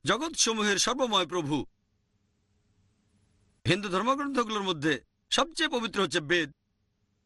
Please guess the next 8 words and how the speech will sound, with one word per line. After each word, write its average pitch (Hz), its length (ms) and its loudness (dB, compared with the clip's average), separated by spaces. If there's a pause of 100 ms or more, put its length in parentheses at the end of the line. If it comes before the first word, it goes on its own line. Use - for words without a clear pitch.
(260)
যজুর্বেদে 294 440 0
উল্লেখ 247 220 4
করা 196 200 2
হয়েছে, 170 500 2 (1400)
অধ্যায় 190 360 2
বত্রিশ, 180 600 -2 (400)
অনুচ্ছেদ 170 360 -2
তিন, 196 340 0